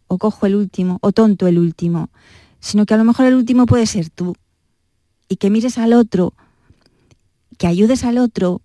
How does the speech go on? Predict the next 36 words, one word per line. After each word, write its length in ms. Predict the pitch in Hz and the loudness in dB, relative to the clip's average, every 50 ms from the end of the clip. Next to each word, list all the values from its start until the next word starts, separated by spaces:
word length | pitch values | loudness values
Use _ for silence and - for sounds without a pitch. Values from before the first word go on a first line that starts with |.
| _ - | _ -2
porque 280 | - - - - 175 165 | -2 -2 -2 -2 -8 -8
si 280 | - - 175 170 - _ - | -8 -8 -8 -8 -10 _ -8
ayudas 460 | - 156 170 190 208 226 240 220 - | -4 0 2 2 2 2 0 -2 -2
al 120 | 214 190 196 | -2 0 0
otro 360 | 202 - - - 165 170 - _ _ _ _ | 0 -2 -4 -6 -6 -6 -8 _ _ _ _
de 100 | - 170 | -4 -2
alguna 260 | 170 175 190 190 190 | -2 0 0 0 0
forma, 420 | - - 196 190 190 185 175 165 - _ - - | -2 -2 -2 -2 0 0 -2 -4 -6 _ -14 -8
en 160 | 156 170 165 | -4 -2 -2
alguna 340 | 160 160 - 202 208 220 214 | -2 0 2 2 2 2 2
parte, 540 | - 214 196 190 - _ - - - - - _ _ _ _ _ _ _ _ _ _ | -2 -6 -6 -8 -10 _ -14 -14 -14 -14 -14 _ _ _ _ _ _ _ _ _ _
de 100 | - 160 | -8 -6
algún, 300 | 156 165 - 196 202 - - | -6 -2 0 0 0 0 -2
en 200 | - 160 170 151 | -4 -4 -2 -2
algún 280 | 165 165 - 196 214 220 | -2 -2 2 2 2 2
sentido 720 | - - 214 190 185 - - 196 196 196 180 175 160 - _ _ _ _ _ _ _ _ - | 2 0 -4 -4 -4 -6 -4 -2 -2 0 0 -2 -4 -6 _ _ _ _ _ _ _ _ -2
místico, 600 | 185 190 202 190 - - 175 - - 170 170 - - | 0 0 0 0 -2 -6 -12 -8 -6 -6 -6 -6 -8
espiritual 580 | 165 - - - - - - 175 180 185 185 | -12 -14 -14 -16 -8 -2 0 0 2 2 0
o 80 | 170 165 | -2 -4
como 180 | - 185 170 | -6 -10 -8
quieras 240 | 160 - 196 202 196 | -2 -2 0 0 0
llamarlo, 320 | 190 202 202 202 202 208 214 - - - - | 0 0 -2 -2 -2 -4 -6 -8 -14 -8 -6
te 60 | 220 | -4
estás 220 | 208 - 240 226 214 | -2 -2 -2 -2 0
ayudando 280 | 196 175 175 175 165 | 0 0 0 0 -2
a 80 | 151 151 | -2 -2
ti 120 | - 165 180 | -2 0 2
mismo 220 | 190 196 196 220 | 2 4 4 4
y 60 | 208 190 | 4 2
estás 300 | 180 - - 190 - - | 0 -2 -4 -4 -4 -4
haciendo 300 | 190 - 202 196 202 196 | -4 0 2 2 2 2
un 100 | 202 190 | 2 2
mundo 240 | 196 208 208 - - | 2 2 2 2 2
un, 240 | - 214 208 220 - _ - - - - - - - - - - - - | 0 0 0 -2 -6 _ -20 -20 -20 -20 -20 -20 -20 -20 -20 -14 -2 2
menos 640 | 226 240 269 285 269 254 240 233 226 214 - - - _ _ _ - | 4 4 4 4 2 0 2 2 0 -2 -2 -6 -12 _ _ _ 0
inhumano. 720 | 247 247 233 208 185 170 160 165 147 135 131 143 - | 2 2 2 2 -2 -2 0 -2 -2 -2 -4 -8 -10